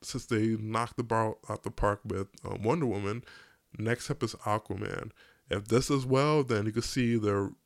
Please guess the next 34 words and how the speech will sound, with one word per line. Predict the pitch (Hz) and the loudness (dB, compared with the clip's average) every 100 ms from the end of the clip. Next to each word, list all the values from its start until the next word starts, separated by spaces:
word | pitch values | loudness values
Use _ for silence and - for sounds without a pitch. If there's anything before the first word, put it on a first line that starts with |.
| - - | -12 -2
the | 104 | 0
reemergence | 113 147 156 113 110 113 110 98 98 - | 4 4 4 2 2 2 0 -4 -8 -8
of | 101 98 101 | -4 -2 -2
D | 110 110 | -2 -4
C | - 107 101 - | -2 -2 -2 -4
E | 98 95 101 | -6 -4 -4
U, | 117 151 - - - _ - | -4 -6 -10 -20 -20 _ -8
and | 92 95 | -6 -2
hopefully | 110 110 120 110 107 - _ _ _ - | -4 -2 -2 -2 -2 -8 _ _ _ -10
dispels | 107 - - 113 101 101 - - | -8 -6 -2 -2 0 -2 -6 -12
better | 113 107 113 107 | -2 0 2 0
movies | 107 107 101 95 98 | 0 -2 -2 -6 -6
for, | - - 101 95 95 98 - _ _ _ _ _ | -8 -4 0 2 0 -2 -12 _ _ _ _ _
for | - 120 | -4 0
the, | 113 101 - | 2 2 0
um, | 101 101 | -2 -2
universe, | 107 160 165 - - - - | -2 0 0 -2 -6 -10 -14
'cause | - 101 | -8 -4
I, | 95 - | -4 -2
I | 139 | -2
really | 147 127 143 117 | 0 2 2 2
want | 107 107 | 0 -4
to | |
see | - - 101 | -8 -6 -4
more | 107 104 98 - - - | -4 -6 -6 -10 -14 -20
from | - - 87 78 50 - - _ _ - | -12 -4 -2 -4 -8 -12 -18 _ _ -14
the | - | -10
D | 98 87 92 | -8 -6 -6
C | - - | -6 -8
E | - - - | -8 -8 -10
U. | - - _ - | -12 -16 _ -12
I | 101 | -8
really | 95 90 - | -6 -6 -8
do. | - - | -10 -12